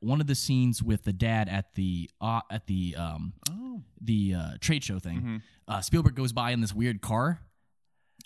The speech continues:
Speaker 1: It's
Speaker 2: Okay.
Speaker 1: like a blink and you miss it. And then Goldsmith, I think, is behind him on the phone.
Speaker 2: Gotcha.
Speaker 1: In the same shot, maybe, or maybe it's different shots.
Speaker 2: Gotcha.
Speaker 1: And then Chuck Jones is in the bar. Um, he's teaching. He's not teaching. He's giving, uh,
Speaker 2: Yeah.
Speaker 1: Billy some in-, uh, some advice on his drawing.
Speaker 2: Interesting.
Speaker 1: Which is, you know,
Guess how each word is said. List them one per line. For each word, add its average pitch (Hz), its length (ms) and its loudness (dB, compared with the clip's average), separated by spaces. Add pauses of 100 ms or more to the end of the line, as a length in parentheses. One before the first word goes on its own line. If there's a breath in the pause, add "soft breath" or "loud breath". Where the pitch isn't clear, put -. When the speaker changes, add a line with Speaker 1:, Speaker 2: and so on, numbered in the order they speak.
Speaker 1:
It's 120 220 -2
Speaker 2:
Okay. 113 100 2
Speaker 1:
like 120 40 -2
a - 40 -2
blink 170 200 4
and 131 80 2
you 117 80 2
miss 113 220 0
it. 90 100 -12
And 131 140 0
then 120 80 0
Goldsmith, 127 400 0
I 117 120 -2
think, 113 180 -4
is 98 80 -4
behind 95 320 -4
him 92 100 -2
on 87 80 -2
the 80 60 -8
phone. 82 340 -8
Speaker 2:
Gotcha. 104 340 -6
Speaker 1:
In 113 80 2
the 98 60 -2
same 135 220 2
shot, 160 280 0
maybe, 156 240 0
or 110 200 2
maybe 107 180 2
it's 87 100 -4
different 90 200 -4
shots. 87 280 -6
Speaker 2:
Gotcha. 107 180 -4
Speaker 1:
And 127 120 4
then 120 80 2
Chuck 131 200 2
Jones 135 300 2
is 110 80 0
in 107 80 2
the 101 80 4
bar. 92 440 0 (200 soft breath)
Um, 90 280 -2
he's 110 200 2
teaching. 95 560 2 (240)
He's 135 160 4
not 127 140 0
teaching. 147 280 0
He's 113 100 0
giving, 110 480 0 (160)
uh, 95 200 0
Speaker 2:
Yeah. 110 140 4
Speaker 1:
Billy 104 160 0
some 95 300 0
in-, 107 280 -2
uh, 92 260 0
some 90 420 0 (180)
advice 101 360 0
on 90 120 -4
his 87 140 -4
drawing. 69 340 -10 (240 soft breath)
Speaker 2:
Interesting. 107 260 -4
Speaker 1:
Which 139 140 4
is, 117 180 -2 (140)
you 135 100 2
know, 98 80 -2